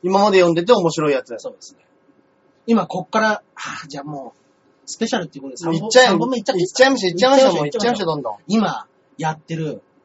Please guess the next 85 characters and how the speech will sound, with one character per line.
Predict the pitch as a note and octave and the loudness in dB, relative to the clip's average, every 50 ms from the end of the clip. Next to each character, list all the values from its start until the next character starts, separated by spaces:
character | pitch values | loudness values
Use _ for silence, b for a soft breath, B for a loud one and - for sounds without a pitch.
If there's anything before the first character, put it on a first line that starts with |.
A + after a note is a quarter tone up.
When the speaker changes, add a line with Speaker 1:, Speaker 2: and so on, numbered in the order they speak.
| _ _ - | _ _ -8
Speaker 2:
漫 | D#3 D#3+ E3+ E3+ | -6 -6 -4 -4
画 | D#3+ D#3+ | -6 -6
の | D#3+ D#3 | -8 -10
中 | D3+ C#3 B2+ | -10 -12 -14
で | A#2 | -14
も | - A2 - | -18 -20 -14
と | - - - G3 | -8 -4 -2 0
ん | G#3 A3 | 0 0
で | G#3+ | -2
も | A3 G#3+ | -2 0
な | G#3 G3+ | 0 0
い | F#3 | 0
漫 | D3+ C3+ - | -2 -6 -12
画 | - A#2 | -14 -16
一 | - _ | -16 _
個 | - | -20
あ | - | -20
り | _ | _
ま | _ _ | _ _
す。 | - - _ _ _ | -20 -20 _ _ _
Speaker 1:
何 | D3 D3 D3+ C#3+ | -6 -4 -4 -4
で | B2 | -6
す | A2 - - | -10 -14 -20
か？ | - - _ _ _ _ _ | -20 -20 _ _ _ _ _
Speaker 2:
ヤ | - F3 F#3+ | -6 -4 -2
ン | G#3 G#3 | -2 -2
グ | F#3+ G3+ | -2 -4
ジ | F#3+ G3 | -4 -4
ャ | F#3 | -4
ン | E3+ | -6
プ | D#3 - | -8 -12
で | - - | -20 -20
や | - | -20
っ | _ _ | _ _
て | _ | _
る。 | _ _ _ _ _ _ - | _ _ _ _ _ _ -8
Speaker 1:
ヤ | C#3+ D#3 F3 | -2 0 0
ン | F#3+ F#3+ | 0 2
ジ | E3 F#3 | 2 4
ャ | F3 D3+ - | 2 2 0
ン。 | - _ _ | -4 _ _
Speaker 2:
は | - - | -16 -16
い。 | - - _ _ _ _ _ _ _ _ _ _ _ - _ _ _ _ _ _ _ _ _ _ _ _ _ _ _ _ | -16 -16 _ _ _ _ _ _ _ _ _ _ _ -20 _ _ _ _ _ _ _ _ _ _ _ _ _ _ _ _
ス | _ - - - | _ -20 -10 -4
テ | - G#3 | -2 -2
ル | G3+ G#3 | 0 -2
ス | - F3 | -4 -4
フ | - F#3+ F3+ | -2 -2 -2
ォ | D3+ | -2
ー | |
マ | A#2 G2+ | -4 -10
ー | - | -18
ズ | - - _ | -20 -20 _
っ | _ | _
て | - | -20
い | - | -20
う | _ | _
の | _ _ | _ _
が | - | -20
あ | |
る。 | - | -14
Speaker 1:
ス | - - - - | -12 -12 -2 2
テ | B3 C#4+ | 4 6
ル | E4+ E4+ | 6 6
ス | D#4+ - D#4 C#4 | 4 4 -2 -4
フ | B3 | 0
ォ | D4+ D4+ D4+ C4+ | 2 4 6 6
ー | G3+ | 4
マ | - C#3+ C#3 | 4 2 0
ー | C#3 | -4
ズ？ | - A2+ A2 _ _ _ | -8 -14 -18 _ _ _
Speaker 2:
は | - - | -20 -20
い。 | - - _ _ _ _ _ _ - _ _ _ _ | -20 -20 _ _ _ _ _ _ -20 _ _ _ _
こ | - - E3+ F3 | -10 -8 -6 -4
れ | F#3+ F#3+ | -4 -2
は | F#3 F#3+ E3+ - - _ _ _ _ _ | 0 -2 -2 -2 -8 _ _ _ _ _
も | D3 E3 D#3+ - - - | -6 -6 -6 -6 -10 -16
う | _ _ _ | _ _ _
と | - - E3+ F#3 | -10 -6 -2 0
ん | G#3+ A#3 | 0 2
で | A3 G#3+ | 4 2
も | G#3 G#3+ | 2 2
な | G3+ F3+ | 0 -2
い | - | -4
本。 | - - | -8 -16